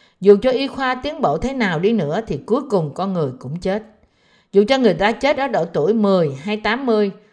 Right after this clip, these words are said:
tất cả họ cũng phải đối diện với sự phán xét của Đức Chúa Trời. Những ai chết mà không tin phúc âm của nước và Thánh Linh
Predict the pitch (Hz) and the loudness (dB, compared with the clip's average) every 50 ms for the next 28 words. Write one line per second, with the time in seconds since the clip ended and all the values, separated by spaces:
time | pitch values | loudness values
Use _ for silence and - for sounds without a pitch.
0 | _ _ - - 262 262 - - - 156 135 156 202 196 165 123 135 151 156 - | _ _ -4 -4 -4 -4 -4 -8 -8 -6 -4 -4 -4 -4 -6 -6 -8 -8 -8 -10
1 | 147 185 - 170 185 202 214 233 247 220 175 147 143 147 165 190 214 214 - - | -10 -8 -6 -4 -2 0 2 2 0 0 -4 -6 -6 -6 -6 -6 -6 -6 -6 -10
2 | - - - 185 190 226 240 - - 247 254 254 254 170 185 214 214 214 226 220 | -10 -10 -10 -8 -8 -8 -8 -8 -8 -8 -8 -8 -8 -6 -6 -6 -6 -4 -6 -6
3 | 220 175 151 131 95 - - _ _ _ _ _ _ _ _ _ _ _ _ _ | -4 -4 -6 -6 -8 -12 -16 _ _ _ _ _ _ _ _ _ _ _ _ _
4 | _ _ _ - - 185 226 302 269 254 240 247 247 262 285 349 - 269 175 139 | _ _ _ -6 -2 -2 0 0 0 -2 -2 0 2 2 2 2 0 -2 -6 -4
5 | - 208 214 233 220 - 254 254 254 247 254 302 302 - 233 240 240 202 180 185 | -4 -4 -4 -2 -2 -2 -2 -2 0 -2 -4 -6 -4 -4 -2 -2 -2 -2 -2 0
6 | 202 220 247 294 277 294 - - - 165 196 226 226 214 208 202 | 2 2 2 2 0 -4 -8 -8 -6 -6 -4 -2 -2 -2 -2 -2